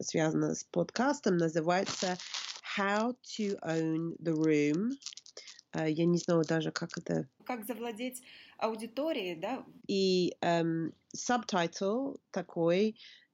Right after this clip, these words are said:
Speaker 1: Women and the Art of Public Speaking.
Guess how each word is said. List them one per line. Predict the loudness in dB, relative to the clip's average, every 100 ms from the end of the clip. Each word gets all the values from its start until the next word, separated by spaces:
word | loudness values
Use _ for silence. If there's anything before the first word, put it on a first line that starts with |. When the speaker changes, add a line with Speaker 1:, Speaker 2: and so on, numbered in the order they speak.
| _ -8
Speaker 1:
Women | 2 4 6 4 4 -2 -2
and | 0 2
the | 0
Art | 0 0 0 -4 -8 -8
of | -8 -6
Public | -4 -4 -4
Speaking. | -6 -4 -4 -2 -4 -4 -6